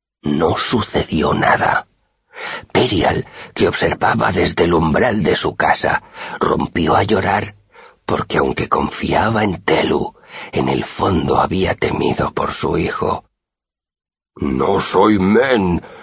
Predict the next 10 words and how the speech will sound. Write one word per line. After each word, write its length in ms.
aunque 580
ese 360
es 140
el 240
nombre 440
que 140
me 160
puso 400
mi 160
madre. 580